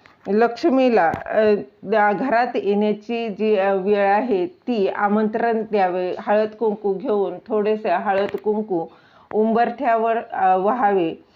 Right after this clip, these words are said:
आणि माता लक्ष्मीला घरात येण्याचं आमंत्रण द्यावं. देवाजवळ आणि तुळशीजवळ दिवा लावून देव अन दिवा यांना दो-, दोघांनाही नमस्कार करावा. सकाळी सूर्योदयापूर्वी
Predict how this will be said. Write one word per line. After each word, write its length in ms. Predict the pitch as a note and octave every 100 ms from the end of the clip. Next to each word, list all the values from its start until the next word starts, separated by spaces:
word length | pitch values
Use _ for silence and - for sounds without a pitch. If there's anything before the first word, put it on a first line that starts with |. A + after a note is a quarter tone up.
| _ _
आणि 380 | G3+ G#3+ G3+ F#3
माता 380 | G3 G3 G3 G3
लक्ष्मीला 800 | G3 G3+ - B3 A#3+ A3+ F3
घरात 480 | E3+ E3 A#3+ A#3+ C4
येण्याचं 540 | A#3 G#3 G#3 G#3 G#3 F3
आमंत्रण 840 | E3+ G3 G3 G3+ G3 - G3+ F#3
द्यावं. 360 | F3 D#3+ D3+ - _ _
देवाजवळ 720 | F3 A3 A3+ A#3+ A3 A#3 A#3 A3+ -
आणि 240 | G3+ G3+ G3
तुळशीजवळ 640 | G#3 G#3+ G#3+ A3 A#3 A3+
दिवा 400 | A3+ F3 G3 F#3+
लावून 560 | F#3 G3 G3+ E3+ D3 F3
देव 340 | E3+ A3+ F3+ E3 - _
अन 240 | G#3+ A#3+
दिवा 380 | A3 G#3+ F#3+ D#3 -
यांना 400 | - G#3+ G#3+ A3+
दो-, 400 | A3+ F#3 G#3+ G#3+
दोघांनाही 960 | F3+ F3 G#3+ G3+ A3 G#3+ G#3+ B3 F3+ E3
नमस्कार 600 | F#3+ F#3+ F#3+ F#3+ A3+ G3+
करावा. 480 | G3 G3 F3+ E3 E3 E3 _ - _ _
सकाळी 640 | C#4 B3+ B3+ B3+ A3 F3+ F#3
सूर्योदयापूर्वी 1300 | F#3 A#3+ A#3+ B3 B3 B3+ B3 B3 A#3+ A#3 A#3+ A#3